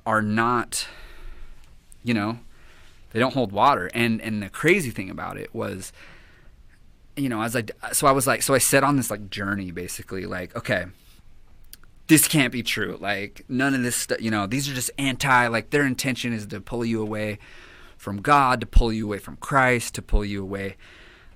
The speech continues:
Um, and, and so I kinda set out on this journey to just keep digging, <laughs> right? I mean, just validate everything that was being said, and, um,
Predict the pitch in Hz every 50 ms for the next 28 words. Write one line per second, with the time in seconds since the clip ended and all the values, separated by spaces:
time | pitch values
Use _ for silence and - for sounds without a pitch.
0 | - - 110 104 101 95 92 90 87 101 101 - - - - - - - - 113
1 | 113 107 104 101 98 98 - - 113 110 - 131 123 117 - - 143 165 196 -
2 | - - 139 123 127 131 131 123 113 104 87 104 95 - - - 113 110 135 165
3 | 151 117 92 87 90 104 117 123 - - - - - - - 120 110 110 107 107
4 | 107 104 101 101 104 - - - - - - - - - - - - - _ -
5 | - - - - - - - - - - - - - - 101 110 117 - - -
6 | - 151 - - - 127 156 143 113 90 87 98 - - 107 98 - - 147 -
7 | - 131 127 127 117 117 120 - 107 92 110 98 110 117 120 117 113 110 - -
8 | 107 104 120 117 113 - 110 107 107 95 104 95 85 101 98 95 101 110 - -
9 | 92 90 95 107 107 107 - - 104 101 98 98 90 - - - - - - -
10 | - - - _ - 110 107 104 101 98 95 95 92